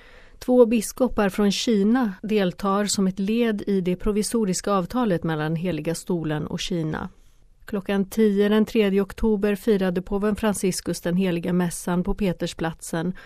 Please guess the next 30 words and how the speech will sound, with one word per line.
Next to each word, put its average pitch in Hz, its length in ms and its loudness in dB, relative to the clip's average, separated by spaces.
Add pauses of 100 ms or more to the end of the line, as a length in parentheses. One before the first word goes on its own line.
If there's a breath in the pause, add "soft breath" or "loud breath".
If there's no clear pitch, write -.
(120)
och - 280 2
öppnade 180 440 2
så 165 380 0
biskopssynoden 170 1000 -2
om 202 300 2
unga, 165 480 2 (200)
tro 185 360 2
och 214 220 2
urskiljning 175 760 0
av 165 60 -4
kallelser. 175 760 -6 (1040 loud breath)
På 240 100 2
eftermiddagen 196 720 2
klockan 175 300 -4
sexton 180 500 -2
och 175 80 -4
trettio 214 380 -4
invigdes 185 720 2
synoden 180 560 4
i 185 60 2
Vatikanens 180 760 0
synodsal 185 840 2
med 180 200 0
bön, 180 440 2
påvens 170 440 0
hälsning 165 640 -2
och 196 180 -4
den 202 160 0
inledande 170 800 2
sessionen, 165 800 -2